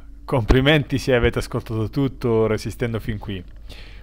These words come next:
Comunque questa cernia è una cottura molto più facile, anche se in qualche maniera applico un po' quell'agguato che spiegavo su quello schizzo.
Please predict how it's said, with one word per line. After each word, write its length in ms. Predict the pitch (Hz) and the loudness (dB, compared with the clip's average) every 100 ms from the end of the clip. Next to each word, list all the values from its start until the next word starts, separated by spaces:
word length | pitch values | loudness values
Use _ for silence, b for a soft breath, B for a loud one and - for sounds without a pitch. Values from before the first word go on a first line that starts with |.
| - | -4
Comunque 500 | 127 139 127 123 - | 0 0 0 -2 -2
questa 300 | - 113 127 | -4 0 0
cernia 680 | - 135 131 123 120 113 107 | 4 6 6 4 0 2 2
è 20 | |
una 140 | 107 | 0
cottura 320 | 104 113 120 110 | -2 0 2 2
molto 260 | 110 - | -2 -4
più 140 | - 120 | -4 -2
facile, 640 | - 160 160 160 160 156 | 2 4 4 0 -2 -2
anche 320 | - 120 - | -4 -6 -6
se 880 | 110 - 117 110 107 104 101 101 98 | -8 -4 -2 0 0 0 0 -2 -2
in 80 | 98 | -4
qualche 280 | - 110 - | -6 -6 -4
maniera 480 | 135 147 156 156 151 | -2 0 2 2 2
applico 500 | 127 113 - 113 113 | 0 2 2 2 -2
un 80 | 104 | 0
po' 180 | 127 | 0
quell'agguato 680 | 113 117 107 113 120 120 110 | 2 2 2 4 4 4 0
che 280 | - 104 104 | -4 -2 -2
spiegavo 1160 | 98 - 107 107 107 101 101 101 98 98 98 98 | -4 -6 -4 0 0 0 0 0 -2 -2 -2 -2
su 140 | - | -2
quello 180 | - 104 | -2 -6
schizzo. 560 | 95 - 92 - - | -6 -8 -12 -12 -14